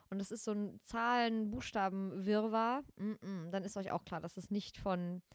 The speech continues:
also so diese ganzen Fake-PayPal-E-Mail, also Fake-PayPal, äh, E-Mails, nicht nur, dass die in mein Postfach kommen, womit ich gar nicht einen PayPal-Account habe. Ähm,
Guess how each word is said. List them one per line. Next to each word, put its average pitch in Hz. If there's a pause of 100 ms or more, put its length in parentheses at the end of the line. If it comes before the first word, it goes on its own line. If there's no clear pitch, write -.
(320)
also 202
so 190
diese 190
ganzen 208
Fake-PayPal-E-Mail, 202
also 180
Fake-PayPal, 202 (280)
äh, -
E-Mails, 196 (260)
nicht 240
nur, 233
dass 196
die -
in 196
mein 190
Postfach -
kommen, 196
womit 196
ich 190
gar 175
nicht 185
einen 175
PayPal-Account 190
habe. 214 (600)
Ähm, 196